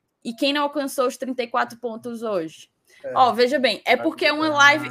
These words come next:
Speaker 1: há umas lives atrás, parece que tu tinha dito que na trigésima rodada a gente tinha que estar com trinta e quatro pontos, não é isso?
Speaker 2: É.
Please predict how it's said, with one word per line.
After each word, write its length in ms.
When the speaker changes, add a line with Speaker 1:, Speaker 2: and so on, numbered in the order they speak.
Speaker 1:
há 140
umas 260
lives 280
atrás, 420
parece 340
que 60
tu 100
tinha 240
dito 400
que 340
na 180
trigésima 800
rodada 500
a 80
gente 320
tinha 260
que 140
estar 340
com 140
trinta 320
e 60
quatro 320
pontos, 320
não 80
é 60
isso? 140
Speaker 2:
É. 220